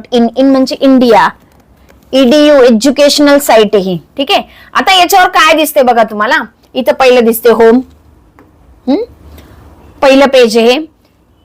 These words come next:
इथे दी-, education at आयआयटीके मध्ये इथं जर मी क्लिक केलं तर याच्यामध्ये परत टॅब्स आहेत.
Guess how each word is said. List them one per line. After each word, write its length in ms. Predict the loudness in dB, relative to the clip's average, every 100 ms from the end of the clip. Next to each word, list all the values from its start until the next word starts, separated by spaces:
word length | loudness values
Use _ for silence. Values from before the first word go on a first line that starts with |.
| _ _
इथे 260 | -6 0 0
दी-, 480 | 2 0 0 0 0
education 520 | 2 0 0 0 0 0
at 60 | -2 -4
आयआयटीके 580 | 0 0 -2 -2 0
मध्ये 240 | 0 2 0
इथं 200 | 0 -2
जर 200 | 0 0
मी 140 | 0
क्लिक 220 | 0 -4 0
केलं 180 | 0 2
तर 120 | 2
याच्यामध्ये 420 | 0 0 0 0
परत 400 | 2 2 2 2 -2 0
टॅब्स 340 | 0 0 -2
आहेत. 100 | -4